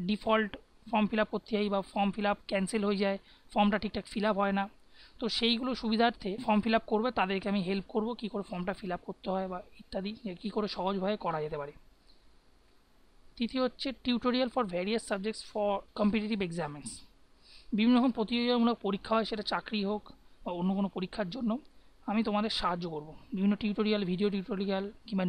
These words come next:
নিজে আমি বলে কোনটা কীভাবে কী করতে হয়, শর্টকাট ট্রিক্সগুলো, পরীক্ষার আগে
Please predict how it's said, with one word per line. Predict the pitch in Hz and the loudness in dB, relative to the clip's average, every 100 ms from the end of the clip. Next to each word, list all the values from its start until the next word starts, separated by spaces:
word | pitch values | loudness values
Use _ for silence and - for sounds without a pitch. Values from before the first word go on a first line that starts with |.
| 180 | 2
নিজে | 185 202 | 4 4
আমি | 202 180 185 | 4 2 0
বলে | 190 196 202 - - - - | 2 0 -2 -10 -20 -20 -2
কোনটা | 220 202 214 | 2 4 2
কীভাবে | 208 202 - 202 196 | 0 -4 -2 -2 -2
কী | 202 - | -4 -4
করতে | 185 - 185 | -6 -2 -2
হয়, | 196 - | -2 -4
শর্টকাট | 185 - 311 - | -6 -2 -4 -4
ট্রিক্সগুলো, | 214 180 - - 190 190 - - - - - - - | -6 -6 -6 -4 -2 -4 -10 -20 -16 -16 -18 -8 0
পরীক্ষার | 214 - 214 | 0 2 0
আগে | 214 | 0